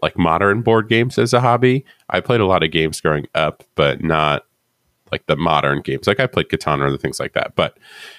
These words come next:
so it took me a little while to win a game, and I beat two of my friends at Tapestry, and one of them said, "That doesn't count because I lapped his score because I beat him so badly."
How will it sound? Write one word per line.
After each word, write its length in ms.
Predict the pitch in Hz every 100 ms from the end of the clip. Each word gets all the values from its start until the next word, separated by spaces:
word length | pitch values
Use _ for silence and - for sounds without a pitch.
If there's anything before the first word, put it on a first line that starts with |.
| - -
so 160 | 101
it 80 | 90
took 160 | 135 131
me 60 |
a 40 | 98
little 220 | 87 78
while 500 | 80 80 80 73 73
to 400 | - - 73 73
win 240 | 76 80
a 80 | 76
game, 400 | 69 64 - - _ -
and 140 | 78
I 80 | 76
beat 340 | - 80 -
two 220 | - 110
of 80 | 101
my 120 | 82
friends 300 | 76 76 -
at 80 | -
Tapestry, 840 | - - 73 - - - 71 73 107 _
and 180 | 82 78
one 140 | 80 78
of 60 |
them 140 | 73 71
said, 240 | 78 73
"That 140 | 78
doesn't 300 | 76 76 71
count 320 | - 78 64 -
because 260 | - - 73
I 100 | 73
lapped 360 | 76 78 76
his 120 | 78 -
score 460 | - 87 73 67
because 280 | - - 71
I 100 | 73
beat 180 | 69 73
him 140 | 73
so 160 | 69 73
badly." 500 | 73 73 - 71 69